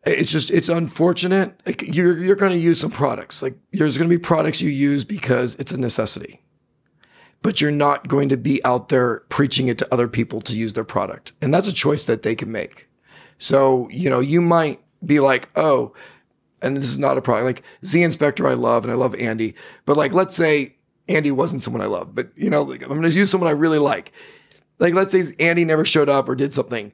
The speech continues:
then I would use Z Inspector 'cause it's a great product, but would I sell Z Inspector? Would I tell other people? I wouldn't. I wouldn't be a passionate, um, one of your conferences talked about the passion, there was a book, like, The Passionate Followers, or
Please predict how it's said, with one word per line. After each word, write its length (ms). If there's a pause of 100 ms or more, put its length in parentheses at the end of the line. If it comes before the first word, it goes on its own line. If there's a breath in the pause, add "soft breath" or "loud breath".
(220 soft breath)
then 200
I 100
would 160
use 120
Z 140
Inspector 360
'cause 180
it's 80
a 60
great 260
product, 560
but 380
would 200
I 360 (100)
sell 480
Z 160
Inspector? 400
Would 140
I 80
tell 260
other 220
people? 360 (140)
I 120
wouldn't. 360
I 100
wouldn't 240
be 100
a 60
passionate, 720 (400 loud breath)
um, 260 (200)
one 200
of 60
your 300 (100)
conferences 560
talked 240
about 240
the 240 (460 loud breath)
passion, 800
there 120
was 120
a 40
book, 360
like, 100
The 100
Passionate 640
Followers, 720
or 220